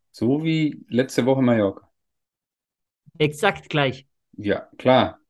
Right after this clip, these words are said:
Speaker 1: Also vielleicht mit Butler noch, aber sonst. <laughs> Nein, das war jetzt ein Spaß. Nee, ich würd, natürlich, ich würd
Speaker 2: Das war
Speaker 1: so
Speaker 2: kein Spaß. <laughs>
Speaker 1: Ich würd so, doch, doch, doch. Nee, nee.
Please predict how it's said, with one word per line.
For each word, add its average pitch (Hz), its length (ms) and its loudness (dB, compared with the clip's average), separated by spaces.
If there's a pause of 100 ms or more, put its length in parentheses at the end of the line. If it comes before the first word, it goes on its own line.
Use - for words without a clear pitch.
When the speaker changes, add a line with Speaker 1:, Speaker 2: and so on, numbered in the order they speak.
(460)
Speaker 1:
Also 123 280 4
vielleicht 113 380 4
mit 110 200 -4
Butler 120 520 2
noch, 110 260 -4
aber 104 260 -4
sonst. 120 400 0 (520)
<laughs> - 1080 0 (1300)
Nein, 117 320 2 (220)
das 104 100 -8
war 107 120 6
jetzt 107 140 2
ein 107 60 -6
Spaß. 113 300 0 (240)
Nee, 147 160 4
ich - 160 2
würd, 165 240 2
natürlich, 214 520 -2 (120)
ich - 60 -20
würd 135 120 -2
Speaker 2:
Das - 80 -6
war 165 120 0
Speaker 1:
so - 40 -6
Speaker 2:
kein 139 240 -6
Spaß. - 500 -10
<laughs> 147 240 -4
Speaker 1:
Ich 131 180 -2
würd 185 120 6
so, - 160 -2 (240)
doch, 233 360 8 (220)
doch, 202 200 6
doch. 185 280 4 (220)
Nee, 156 140 4
nee. 160 320 2